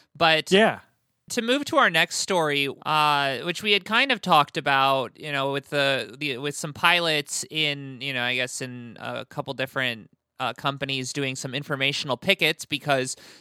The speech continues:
Speaker 1: they don't have the ability to strike due to the National Railway Labor Act. Uh, the, well, now that we have,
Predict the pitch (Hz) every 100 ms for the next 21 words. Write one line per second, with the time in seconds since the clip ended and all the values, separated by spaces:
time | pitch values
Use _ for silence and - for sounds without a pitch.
0 | - 151 156 156 160 147 131 143 135 139
1 | 135 127 131 - 135 120 - 220 202 202
2 | - 143 - 143 135 135 131 131 98 135
3 | 131 - 123 120 113 123 123 117 107 117
4 | 180 233 156 120 123 185 - - - -
5 | - - - 143 147 143 147 143 - _
6 | 160 175 175 190 202 214 - 156 170 247
7 | 220 180 196 214 185 180 190 196 196 185